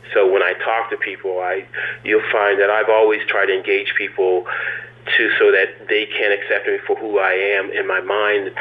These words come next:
and who I am as, in my character as opposed to what they see physically. And that's a challenge for all of us. I've tried to live my life by being open to others, getting to know others, and letting others get to know me. Another thing I would pass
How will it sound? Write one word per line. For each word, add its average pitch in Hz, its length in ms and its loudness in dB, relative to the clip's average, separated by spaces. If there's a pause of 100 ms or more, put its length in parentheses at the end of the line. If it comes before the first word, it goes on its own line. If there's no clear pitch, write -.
(320)
and 98 140 0
who 107 160 2
I 101 120 4
am 101 240 2
as, 98 140 0 (200)
in 101 160 -2
my 90 120 -4
character 131 520 0
as 98 120 -2
opposed 104 440 -2
to 98 80 0
what 95 220 0
they 95 140 -2 (100)
see 92 180 -6 (120)
physically. 90 500 -4 (320)
And 107 120 2
that's 127 220 0
a 113 60 -8
challenge 107 340 -2
for 98 140 -2
all 98 180 0
of 90 80 -6
us. - 100 -14 (360)
I've 107 280 -2
tried 113 220 2
to 107 100 -4
live 107 220 4
my 104 180 0 (220)
life 98 360 0 (120)
by 95 380 2 (380)
being 110 240 -2
open 120 380 0 (340)
to 123 80 2
others, 123 380 2 (460)
getting 110 260 -4
to 107 120 -6
know 107 180 2
others, 107 400 2 (340)
and 98 180 2
letting 98 300 2
others 95 260 -2 (220)
get 92 160 -6
to 92 80 -10
know 87 200 -4
me. 82 280 -10 (640)
Another 120 340 2
thing 117 200 2
I 107 180 2
would 104 140 2
pass 104 240 0